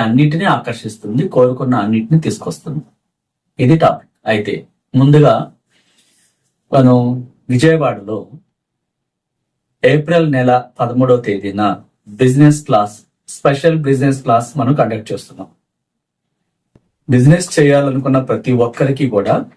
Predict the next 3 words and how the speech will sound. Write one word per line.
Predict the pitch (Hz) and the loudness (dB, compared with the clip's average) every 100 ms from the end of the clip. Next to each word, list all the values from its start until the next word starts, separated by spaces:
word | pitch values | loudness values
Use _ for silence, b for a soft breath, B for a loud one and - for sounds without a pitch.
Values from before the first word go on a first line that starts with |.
| _ _ _ _ _ _ _ _ _ 127 | _ _ _ _ _ _ _ _ _ -2
అనంత | 131 160 175 165 | 2 2 0 0
విశ్వశక్తి | 143 - 156 151 143 135 143 120 | -2 0 -2 0 -4 -2 -2 0
నియమాలు, | 120 127 135 131 151 | 2 2 2 2 0